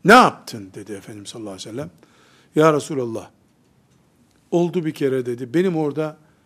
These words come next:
kimsem yok. Burada herkesin akrabası var. Benim kimsem yok. Sen fetih için gidince benim çoluk çocuğumu imha ederler diye korktum. Yani onlara bir böyle size bilgi verdim, bana dokunmayın demek istedim." dedi. Ama tehlikeli.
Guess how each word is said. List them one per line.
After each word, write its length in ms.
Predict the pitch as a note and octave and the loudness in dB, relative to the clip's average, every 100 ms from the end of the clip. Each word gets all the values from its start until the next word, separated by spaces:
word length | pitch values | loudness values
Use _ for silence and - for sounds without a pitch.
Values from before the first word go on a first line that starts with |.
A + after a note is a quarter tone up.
| _ - | _ -6
kimsem 460 | F3 D#3 D#3+ C#3+ | -4 -4 -6 -6
yok. 260 | A#2 G2 _ _ - | -8 -12 _ _ -8
Burada 200 | D3+ D#3 | -4 -2
herkesin 440 | F#3+ F#3 C#3+ E3+ | -2 -4 -8 -6
akrabası 640 | D#3+ D3 D3+ C3+ A#2+ - B2 | -6 -6 -6 -4 -6 -8 -10
var. 220 | C#3+ B2+ | -8 -6
Benim 200 | F3+ D#3+ | -4 -6
kimsem 460 | - D3 D#3 C#3 | -8 -8 -8 -10
yok. 160 | B2+ - | -10 -10
Sen 160 | F3 D#3+ | -10 -8
fetih 320 | E3+ E3+ E3 | -8 -6 -8
için 280 | C#3 D3 C3 | -8 -10 -10
gidince 480 | D3 D#3 C3+ B2 - _ _ _ - | -8 -6 -6 -10 -10 _ _ _ -2
benim 180 | F3+ E3 | 0 0
çoluk 320 | E3+ D#3+ D#3 | -2 -6 -6
çocuğumu 400 | D#3 C3+ D3 D3 | -8 -6 -4 -4
imha 320 | C#3 C3+ C#3+ | -4 -2 -2
ederler 440 | C3 C3+ B2+ B2+ A#2+ | -2 -4 -4 -6 -4
diye 140 | B2+ | -6
korktum. 500 | A#2 D3+ C3 - C3+ - _ _ _ D4+ | -4 -4 -4 -6 -12 -14 _ _ _ -4
Yani 200 | A#3 A3+ | -2 0
onlara 500 | A3 G#3 G3 F3+ E3 | -2 -2 0 0 -2
bir 140 | E3 - _ _ _ _ | -8 -12 _ _ _ _
böyle 380 | D#3+ E3+ E3 F3+ | -6 -4 -6 -8
size 340 | - E3+ F3+ | -10 0 0
bilgi 320 | F3 E3 F3+ E3 | 0 -4 -2 0
verdim, 320 | D3+ F3 E3 | 0 -2 -2
bana 280 | D#3+ D#3+ D#3+ | -2 -2 -4
dokunmayın 600 | D#3 E3 E3 D3+ C#3 - _ _ _ C#3+ | -4 -6 -2 -2 -2 -6 _ _ _ -4
demek 300 | C#3+ D#3 D#3 | 0 0 -2
istedim." 500 | - - A2+ A2 F#2+ | -10 -10 -10 -12 -14
dedi. 220 | F#2 G2 | -12 -10
Ama 300 | G2 D#3+ - | -6 -6 -4
tehlikeli. 640 | B2+ A#2 B2+ B2 F3+ G#3+ | -2 -2 -4 -2 0 -2